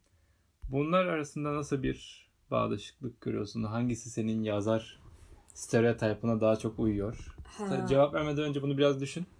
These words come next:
Speaker 1: Çünkü zor bir soru.
Speaker 2: Evet.
Speaker 1: Biraz.
Speaker 2: Ama şöyle, filmlerin bağlamları ve şeyleri de çok farklı ki.
Speaker 1: Ben yazar tipi olarak soruyorum. Hangisi senin yazar, yazar dediğin insanın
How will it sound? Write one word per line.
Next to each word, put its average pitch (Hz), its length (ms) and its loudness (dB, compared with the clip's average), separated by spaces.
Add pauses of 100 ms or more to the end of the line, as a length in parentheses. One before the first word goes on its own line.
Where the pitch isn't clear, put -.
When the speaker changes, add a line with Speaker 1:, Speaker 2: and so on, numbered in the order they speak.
(100)
Speaker 1:
Çünkü 120 260 -2
zor 127 180 4
bir 117 60 -2
soru. 107 320 -6 (320)
Speaker 2:
Evet. - 380 -12 (140)
Speaker 1:
Biraz. 107 440 -2 (240)
Speaker 2:
Ama 233 220 -4
şöyle, 214 400 -2
filmlerin 196 580 -4 (520)
bağlamları 180 720 -4
ve 226 60 -8
şeyleri 190 360 -2
de 214 100 -10
çok 190 240 -14
farklı 196 340 -10
ki. - 140 -16 (500)
Speaker 1:
Ben 160 220 0
yazar 147 360 0
tipi 147 160 -6
olarak 143 240 0
soruyorum. 101 260 -8
Hangisi 180 400 -4
senin 156 260 -4
yazar, 139 500 0 (500)
yazar 117 520 4
dediğin 107 340 -2
insanın 123 480 -2